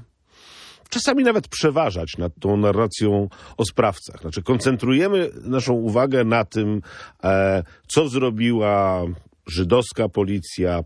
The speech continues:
polscy granatowi policjanci. E, zaczynamy niewspółmiernie informować o różnych aspektach tego,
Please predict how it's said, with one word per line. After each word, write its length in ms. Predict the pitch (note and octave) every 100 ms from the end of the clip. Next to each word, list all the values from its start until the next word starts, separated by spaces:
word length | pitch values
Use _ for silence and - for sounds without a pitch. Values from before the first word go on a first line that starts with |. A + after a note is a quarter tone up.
| _
polscy 880 | - A2 A2+ F#2+ - - G#2 G#2+ G#2 D#2
granatowi 680 | F#2+ G2+ G#2+ A2 A2+ G2 F#2+
policjanci. 1040 | G2 G2 E2+ G2+ F#2+ F2+ - E2+ E2 D#2 - - - -
E, 160 | G#2+ G2+ - - _ _ A2
zaczynamy 720 | F#2 - C#3 E3+ F3 D#3+ C#3 F#2+ A#2 A#2
niewspółmiernie 840 | C#3 D#3 - C#3+ D3 F3+ F3 D#3+
informować 720 | D3 B2+ C3+ C3+ C3+ B2+ A2 -
o 260 | A#2 A#2 G#2+ - -
różnych 480 | A#2+ F#3 E3+ D#3+ A#2+
aspektach 520 | A#2+ - B2 - A2
tego, 440 | - G#2 G#2+ A2